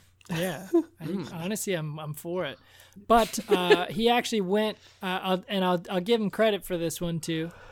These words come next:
Speaker 1: Uh, he went on to go further on his,
Speaker 2: Oh.
Speaker 1: on his theory of, of not only <laughs> that she's alive,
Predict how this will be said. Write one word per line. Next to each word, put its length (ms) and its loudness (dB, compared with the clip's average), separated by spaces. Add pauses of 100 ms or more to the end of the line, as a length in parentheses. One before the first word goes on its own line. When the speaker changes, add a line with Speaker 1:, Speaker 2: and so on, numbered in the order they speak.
(260)
Speaker 1:
Uh, 160 -4
he 160 0
went 220 2
on 220 2
to 120 -4
go 140 -2
further 720 -2 (140)
on 140 -6
his, 240 0
Speaker 2:
Oh. 380 4 (160)
Speaker 1:
on 140 -6
his 200 0
theory 420 0
of, 240 -10
of 280 -10
not 200 2
only 300 4
<laughs> 80 8
that 140 6
she's 260 4
alive, 640 4